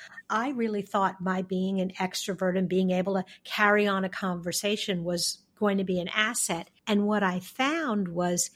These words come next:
extroverts are very comfortable at talking. They're not always really good at listening. And so a good salesperson actually needs to learn how to do the other, learns how to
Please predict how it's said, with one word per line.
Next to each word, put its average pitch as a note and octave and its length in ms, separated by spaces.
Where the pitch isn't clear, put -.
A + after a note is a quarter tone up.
extroverts B3+ 880
are G3+ 140
very G3 400
comfortable F#3 880
at - 200
talking. A3+ 760
They're D#3 140
not E3+ 400
always B3+ 440
really F#3 300
good E3+ 460
at F#3 180
listening. F#3 840
And G#3 240
so G3+ 540
a G3+ 60
good G#3+ 300
salesperson A3+ 1040
actually A3+ 540
needs G3+ 280
to G3+ 120
learn F#3 320
how F#3 160
to D#3+ 160
do F#3+ 120
the F3 260
other, G#3+ 440
learns G#3+ 260
how G3+ 400
to F#3 340